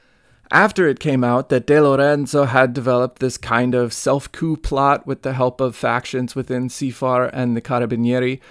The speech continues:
the sifar was subsequently reorganized in nineteen sixty-six into the Servizio Informazioni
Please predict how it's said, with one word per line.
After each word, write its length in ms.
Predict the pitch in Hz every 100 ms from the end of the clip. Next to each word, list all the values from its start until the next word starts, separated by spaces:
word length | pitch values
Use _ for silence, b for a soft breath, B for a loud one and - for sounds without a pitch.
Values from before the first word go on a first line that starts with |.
| B B
the 80 | 147
sifar 640 | - 180 190 165 170 180 -
was 280 | 127 143 147
subsequently 640 | 151 135 139 147 123 131
reorganized 720 | 113 165 156 143 135 123 113
in 120 | 120 120
nineteen 400 | 120 117 127 117
sixty-six 720 | 120 - 120 - 190 - 147
into 280 | 139 143 135
the 300 | 131 131 127 B B B
Servizio 920 | - 131 127 147 170 - 165 160 151
Informazioni 1160 | 143 139 139 131 131 120 131 131 123 123 120